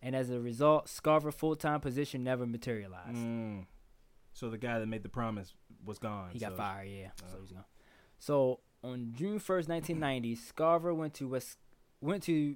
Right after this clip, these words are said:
Speaker 1: went back to the, um, the, the training program,
Speaker 2: Mm-hmm.
Speaker 1: training program office, and found Steve Loman, or Lahman, I guess you say his name.
Speaker 2: Okay.
Speaker 1: The sup-, he is the supervisor who had replaced Edward Patz. Scarver demanded money from,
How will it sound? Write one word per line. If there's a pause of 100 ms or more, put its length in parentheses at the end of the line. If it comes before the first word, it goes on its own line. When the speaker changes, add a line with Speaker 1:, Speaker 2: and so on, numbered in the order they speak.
(120)
Speaker 1:
went
back
to
the,
um, (180)
the, (100)
the
training
program, (100)
Speaker 2:
Mm-hmm. (720)
Speaker 1:
training
program
office,
and
found
Steve (380)
Loman,
or
Lahman, (340)
I
guess
you
say
his
name. (240)
Speaker 2:
Okay. (220)
Speaker 1:
The
sup-, (180)
he
is
the
supervisor
who
had
replaced
Edward
Patz. (440)
Scarver
demanded
money
from,